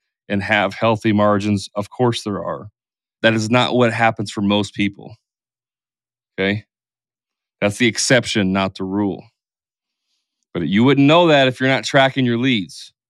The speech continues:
So you gotta track your leads. And then more importantly, you gotta track your job costing. This is how you know if your production, if you're estimating correctly, if your guys are hitting their production rates, all of those things.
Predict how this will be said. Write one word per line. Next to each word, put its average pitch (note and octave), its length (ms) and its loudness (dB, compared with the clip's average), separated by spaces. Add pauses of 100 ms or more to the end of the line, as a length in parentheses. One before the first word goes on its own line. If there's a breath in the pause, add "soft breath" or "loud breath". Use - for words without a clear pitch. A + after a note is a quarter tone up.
(400)
So - 120 -8
you G2+ 80 0
gotta A2 260 2
track B2+ 360 2
your B2 80 -2
leads. A2 560 -4 (960)
And G2+ 80 -4
then A2 120 4
more B2 180 6
importantly, C3+ 500 0
you B2 100 0
gotta A#2+ 200 2
track A#2+ 300 2
your A2 60 -6
job G#2 320 0
costing. F#2+ 460 -4
This G#2+ 180 -2
is C3 100 -2
how C3+ 120 2
you C3+ 160 2
know B2+ 180 2
if A#2 120 -4
your A#2+ 80 -2
production, G#2+ 680 0 (360)
if G#2+ 160 -8
you're G2+ 100 -2
estimating A2+ 500 0
correctly, A2 680 -2 (160)
if G#2 140 -10
your G2+ 100 -6
guys G#2+ 360 2
are G#2+ 80 0
hitting G#2+ 260 0
their G2+ 280 -2 (480)
production A2 460 2
rates, G#2+ 480 0 (440)
all B2 240 4
of A#2 60 0
those A2 220 0
things. G2+ 420 -2